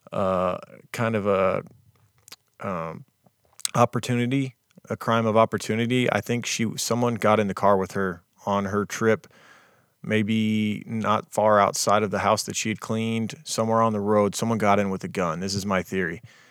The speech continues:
Um, someone got in with a gun, um, and the, the stuff was removed, the cheap rims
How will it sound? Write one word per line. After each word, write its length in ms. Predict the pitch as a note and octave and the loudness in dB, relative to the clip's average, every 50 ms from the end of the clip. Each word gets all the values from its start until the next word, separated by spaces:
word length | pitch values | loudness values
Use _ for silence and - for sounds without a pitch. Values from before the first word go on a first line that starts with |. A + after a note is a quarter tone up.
| _ _ _ _ _ _ _ _ _ _ - - | _ _ _ _ _ _ _ _ _ _ -14 -10
Um, 380 | - G2 F2+ - - F#2+ G2+ - | -8 -6 -6 -6 -6 -8 -8 -6
someone 260 | - A2+ A2 A2+ A2 | -4 -2 0 0 2
got 220 | G2 A#2 A2 A2 | 2 4 4 4
in 140 | A2 G#2+ A2 | 4 4 2
with 160 | G#2 G2+ - | 0 -4 -4
a 40 | A#2 | -4
gun, 440 | G2+ G#2 A2+ A2+ A#2 A2+ A2+ A2 G2+ - _ _ _ _ _ _ _ _ _ _ _ - - - - - - | -2 0 2 2 2 2 0 -2 -6 -10 _ _ _ _ _ _ _ _ _ _ _ -20 -20 -20 -18 -12 -6
um, 480 | G#2 G#2 G2 G2 G2 F#2+ G2+ F#2+ - - - - | -4 -2 -2 -2 -2 -4 -4 -8 -10 -12 -12 -10
and 640 | A2 G#2 G2+ F#2 F2+ F#2 F#2 F#2 F2+ F2+ - - - - _ _ _ _ _ _ _ - - _ _ - | -6 -4 -4 -4 -4 -4 -4 -4 -6 -8 -10 -12 -16 -20 _ _ _ _ _ _ _ -20 -20 _ _ -6
the, 100 | A2 G2 F2 - - - | -6 -6 -6 -8 -12 -10
the 100 | - G#2 | -6 -6
stuff 340 | - - - A2+ A2+ - - | -4 0 2 2 2 2 2
was 140 | A2+ G2 G#2+ | -4 -4 -2
removed, 580 | G2+ G2+ G2 G#2 G#2 G#2+ A2+ A2 G#2 - - | -2 -2 -2 0 0 0 0 -2 -4 -8 -10
the 80 | - G2+ | -10 -8
cheap 340 | - - - A2+ - - F#2+ | -6 -4 -2 -2 -4 -4 -4
rims 520 | G2+ G2+ G2+ G#2 G#2+ G#2+ G#2 G2 - - | -4 -2 -2 -2 -2 -2 -4 -4 -6 -8